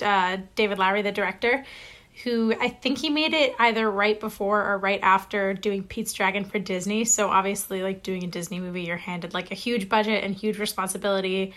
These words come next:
and I'm sure a lot of pressure to adhere to source material. And then I, he really wanted to kind of go back to his roots of doing something small and grassroots and independent. And that was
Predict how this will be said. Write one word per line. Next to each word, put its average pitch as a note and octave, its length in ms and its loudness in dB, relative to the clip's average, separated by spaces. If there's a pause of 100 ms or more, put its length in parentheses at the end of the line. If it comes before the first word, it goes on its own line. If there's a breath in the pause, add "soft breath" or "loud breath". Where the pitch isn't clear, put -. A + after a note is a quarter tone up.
(300 loud breath)
and F#3+ 320 0
I'm G3 140 0
sure G#3 240 2
a G3+ 40 2
lot F#3 200 2
of G3 120 -4
pressure F#3+ 380 -4
to F#3+ 220 -4
adhere G3 320 -2
to F#3+ 80 -6
source C4 340 0
material. G#3 720 2 (460 loud breath)
And G#3 240 2
then G#3 140 0
I, G#3 180 -2 (180)
he - 280 -2
really A3 260 4
wanted G3+ 280 0
to A3 80 -4
kind G#3 200 -4
of F#3+ 80 -6
go G#3 100 0
back F#3+ 260 0
to - 80 -4
his G3 180 -2
roots F#3+ 220 -4
of F3+ 120 -8
doing F#3+ 260 -2
something F3+ 560 -8
small F#3+ 420 2
and G3 160 -2
grassroots F#3+ 600 0
and F#3+ 120 -6
independent. G3 640 -4 (520 loud breath)
And G#3 500 0
that G#3 140 6
was G#3 100 2